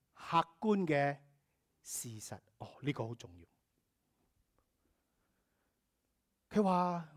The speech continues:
「我信菩薩，信得好靈啊，菩薩真係好啊。」呢個係咪主觀嘅經驗啊？係。我承認呢個係事實，因為我自己屋企，我哋拜偶像嘅時候，我的確我自己都經歷過呢樣嘢。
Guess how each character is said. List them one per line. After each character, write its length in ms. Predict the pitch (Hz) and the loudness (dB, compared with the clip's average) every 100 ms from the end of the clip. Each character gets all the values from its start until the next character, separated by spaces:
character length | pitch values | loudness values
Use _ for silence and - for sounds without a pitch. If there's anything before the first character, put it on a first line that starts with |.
| 160 | -8
「我 120 | 190 | -4
信 180 | 208 196 | 0 0
菩 220 | 151 143 | 0 -2
薩， 240 | - 170 | -2 -2
信 180 | 170 185 | -2 -2
得 80 | 208 | -2
好 140 | - 156 | -2 -2
靈 520 | 190 156 123 120 127 | 0 0 -2 -6 -10
啊， 100 | 143 139 - _ _ _ _ _ _ _ _ - | -12 -16 -20 _ _ _ _ _ _ _ _ -6
菩 180 | 147 139 | -4 -2
薩 100 | 170 | -2
真 260 | 214 202 | 0 2
係 260 | 175 143 135 | 0 -2 -4
好 160 | 127 127 135 165 | -4 -6 -4 -4
啊。」 280 | 151 143 139 _ _ _ _ _ _ _ _ _ _ _ _ _ - | -4 -8 -14 _ _ _ _ _ _ _ _ _ _ _ _ _ 2
呢 80 | |
個 80 | 208 | 6
係 60 | 165 | 6
咪 120 | 143 | 6
主 160 | - 156 | -2 -2
觀 200 | 160 190 | 2 4
嘅 100 | 160 | 6
經 180 | 185 175 | 4 4
驗 200 | 117 120 | 0 -4
啊？ 120 | 123 _ _ | -8 _ _
係。 300 | - 180 123 - _ _ _ _ _ _ _ - | 4 6 6 -2 _ _ _ _ _ _ _ 6
我 120 | 247 | 8
承 160 | - 196 | 8 8
認 200 | 180 196 | 8 8
呢 80 | |
個 100 | 262 | 10
係 80 | 185 | 8
事 220 | 156 156 | 8 -2
實， 180 | 139 139 - | 0 0 6
因 100 | 269 | 8
為 80 | 196 | 8
我 380 | 160 139 180 | 6 8 8
自 120 | 226 185 | 8 6
己 300 | 262 262 - | 6 4 2
屋 100 | - - | -2 4
企， 220 | 190 208 - - | 6 6 2 4
我 100 | 202 | 6
哋 80 | 175 | 8
拜 220 | 185 196 | 6 8
偶 180 | 185 185 | 6 6
像 180 | 147 | 4
嘅 40 | 160 | 4
時 80 | 151 | 4
候， 80 | |
我 100 | 170 | 6
的 140 | 214 349 | 6 6
確 200 | - 196 | 8 8
我 140 | 190 | 8
自 100 | 190 | 6
己 140 | 156 208 | 2 4
都 100 | 220 | 4
經 200 | 220 202 | 6 4
歷 100 | 151 | 2
過 160 | 147 | 0
呢 60 | 151 | 2
樣 180 | 160 110 | 2 0
嘢。 180 | 101 | -8